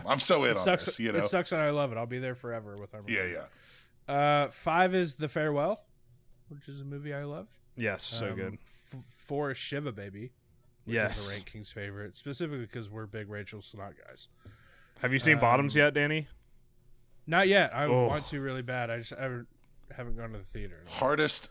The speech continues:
Speaker 2: It's on V O D now, so you can buy it. I think it's, like, fifteen bucks to buy it. Um, so if your schedule, it does not allow to go see it in the theaters, you can
Speaker 1: Yeah.
Speaker 2: support it that way. Hardest I've laughed in a movie this year.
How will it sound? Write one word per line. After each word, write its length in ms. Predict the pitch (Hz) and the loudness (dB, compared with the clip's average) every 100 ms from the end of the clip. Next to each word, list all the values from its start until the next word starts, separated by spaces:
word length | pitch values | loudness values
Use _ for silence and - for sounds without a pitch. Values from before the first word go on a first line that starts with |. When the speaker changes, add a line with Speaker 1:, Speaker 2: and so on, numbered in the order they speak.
| - | -4
Speaker 2:
It's 120 | 131 | 4
on 140 | 170 190 | 6 6
V 140 | 170 | 4
O 80 | 135 | 2
D 160 | 127 127 | 2 0
now, 180 | 90 | 0
so 160 | 78 101 | -2 -2
you 80 | 104 | -2
can 160 | 117 | -4
buy 260 | 98 101 104 | 0 2 4
it. 160 | 104 98 | 4 2
I 60 | 101 | -2
think 120 | 117 | -2
it's, 100 | 117 | -4
like, 100 | - | -2
fifteen 340 | 113 - 104 | -4 -2 -2
bucks 320 | 87 90 - - | 0 -2 -4 -8
to 100 | - | -6
buy 180 | 85 85 | -4 -2
it. 240 | 98 - - - - - | -4 -6 -14 -20 -20 -12
Um, 320 | 90 87 82 | -8 -6 -4
so 120 | - 104 | -4 -4
if 120 | 90 | -4
your 160 | 98 87 | -6 -4
schedule, 500 | - 117 101 98 92 107 | 0 0 0 -2 -4 -6
it 140 | 101 | -2
does 180 | 101 98 | -2 0
not 180 | 98 95 | 0 2
allow 180 | 101 98 | 2 2
to 60 | |
go 120 | 90 | -2
see 160 | 90 104 | -4 -4
it 40 | 87 | -6
in 40 | |
the 60 | 87 | -6
theaters, 300 | 104 87 82 | -6 -6 -8
you 80 | 90 | -6
can 80 | |
Speaker 1:
Yeah. 60 | 87 | -6
Speaker 2:
support 260 | - 95 85 | -8 -10 -6
it 40 | |
that 140 | 95 92 | -4 0
way. 140 | 101 - - - - | -2 -4 -20 -20 -20
Hardest 480 | - - 151 160 - | -8 2 4 4 4
I've 160 | 143 123 | 4 6
laughed 320 | 127 120 - | 6 6 4
in 100 | 117 | 0
a 40 | 107 | 0
movie 280 | 107 98 | 0 -2
this 240 | 90 92 - | -4 -2 -4
year. 200 | 80 | -4